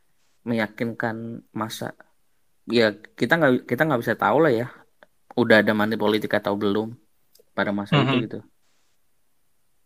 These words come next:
Speaker 1: Tapi kan harusnya di, di masa yang sekarang, eh, money politik itu yang harusnya nggak ada, tapi justru malah yang makin kencang gitu.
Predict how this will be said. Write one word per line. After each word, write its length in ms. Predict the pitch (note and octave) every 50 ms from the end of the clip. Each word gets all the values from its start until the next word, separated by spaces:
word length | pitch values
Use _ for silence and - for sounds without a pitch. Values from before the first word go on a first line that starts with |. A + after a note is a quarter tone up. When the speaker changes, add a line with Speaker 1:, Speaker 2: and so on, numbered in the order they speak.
| _ _ _ _ _ _ _ -
Speaker 1:
Tapi 180 | A2 - - D#3
kan 160 | - F#3+ F#3+ F#3
harusnya 640 | F3 D3+ C3+ C#3 - - G3+ F#3+ F#3 F3+ G3+ G3+ _ _ _ -
di, 400 | C3 A#2+ A#2 A2+ A2+ A2 A2 G2+
di 120 | E2 A#2 A2+
masa 320 | A2 A2 A2 - A2+ A2
yang 80 | A2 A2+
sekarang, 640 | G#2+ A#2 - - C#3 D#3+ E3+ D3+ A#2+ A2+ B2 C#3+ - - - _ _ _ _ _ _ _ _ _ _ _ _ _ _ _ _ _ _ _ _ _ _ _ _ _ -
eh, 720 | - B2 A#2 A2+ A2 A2 A2+ A2 A2+ A2+ A2 A2+ A2+ A2+ A2+ A#2 D3 - _ _ _ _ _ -
money 200 | A#2+ A2+ A#2 A#2+
politik 480 | - - B2+ A#2+ A2+ A2 A2 - -
itu 240 | C3+ D3+ - - D#3+
yang 80 | C3+ A#2+
harusnya 320 | A2+ G#2 G#2+ G#2+ - A2 G#2+ G#2+
nggak 120 | G#2 G#2 G#2
ada, 100 | G#2 G2+ G2 - G#2+
tapi 240 | - - E3+ F3 - - - _ _ _ _ _ _ _ _ -
justru 240 | - A2+ - -
malah 240 | D#3 D#3 B2+ A2+ A2+
yang 160 | A#2 A2+ A#2
makin 240 | A2+ A2 A2+ A2+ A2
kencang 400 | A2+ B2 C#3+ C#3 C3+ A#2 A#2 A2+
gitu. 160 | G#2 G2+ G2+